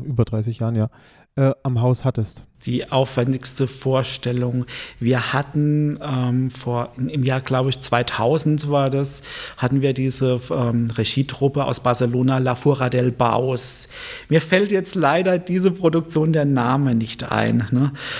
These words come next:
Speaker 2: Ähm, die war für uns die aufwendigste. Das ging darum, es gab einen Erzähler in dieser, in dieser Vorstellung live.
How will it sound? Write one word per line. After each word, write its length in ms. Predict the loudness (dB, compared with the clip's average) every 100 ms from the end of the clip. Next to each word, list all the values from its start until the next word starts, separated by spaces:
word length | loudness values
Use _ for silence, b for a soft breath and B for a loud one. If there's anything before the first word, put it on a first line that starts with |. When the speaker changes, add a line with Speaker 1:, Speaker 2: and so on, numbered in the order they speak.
| B -2
Speaker 2:
Ähm, 720 | 2 2 2 2 2 0 -2 0
die 180 | 0 2
war 160 | 0
für 180 | 2 0
uns 260 | 2 0 0
die 100 | 0
aufwendigste. 960 | 0 0 -2 -2 -4 -8 -10 -6 -6 -8 B -4
Das 180 | -2 2
ging 160 | 2
darum, 520 | 2 0 0 0 -2 -6 -18 -20 _ -10
es 160 | -8 -2
gab 180 | 0
einen 160 | 2 0
Erzähler 600 | 0 0 2 2 0 -4 -12 -20 -14 -2
in 140 | 0
dieser, 460 | 2 0 0 -2 -2
in 340 | -2 0 0
dieser 200 | 0 0
Vorstellung 640 | 0 -2 -2 0 0 2 0
live. 500 | 0 0 -4 -8